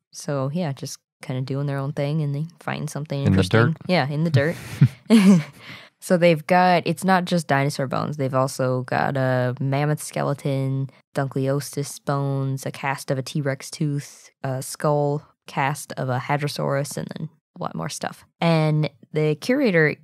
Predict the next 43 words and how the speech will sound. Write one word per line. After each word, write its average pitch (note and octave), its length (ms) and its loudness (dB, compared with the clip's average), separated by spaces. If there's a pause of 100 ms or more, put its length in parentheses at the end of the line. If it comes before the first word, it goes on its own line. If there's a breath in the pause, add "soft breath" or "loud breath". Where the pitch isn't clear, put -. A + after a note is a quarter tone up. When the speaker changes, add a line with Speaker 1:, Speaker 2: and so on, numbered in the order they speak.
(120)
Speaker 1:
Mackenzie, G3 420 2
he's D#3+ 160 2
gonna E3+ 160 0
be E3 260 2
at D3+ 100 0
the D3+ 80 -4
exhibit C#3+ 560 0 (260)
as E3+ 80 0
often A#3 240 4
as F3+ 80 4
he C#3+ 60 -2
can C3 300 -2
to C#3+ 120 -4
answer D#3 280 -2
questions C3+ 560 -2
and B2 100 -2
examine B2+ 420 -4
new C#3 120 -4
finds. C3+ 420 -4
Maybe D3 140 -4
that's - 240 -6
why G1+ 140 -4
it's - 320 -14 (100)
only C3 180 -4
open C3 380 -6
two - 120 -12
days C3 200 -6
a - 20 -6
week. C3+ 380 -8
Speaker 2:
He's - 80 -18
gonna F2 180 2
carve F2 380 0
two - 180 2
days F2 340 0
out F2+ 140 0
of E2+ 80 0
his E2 400 -6 (220)
schedule F#2 640 0 (220)
to F2+ 240 -2 (100)
sit - 260 -4
around F#2+ 280 2
the F#2+ 60 0
exhibit G2 360 -2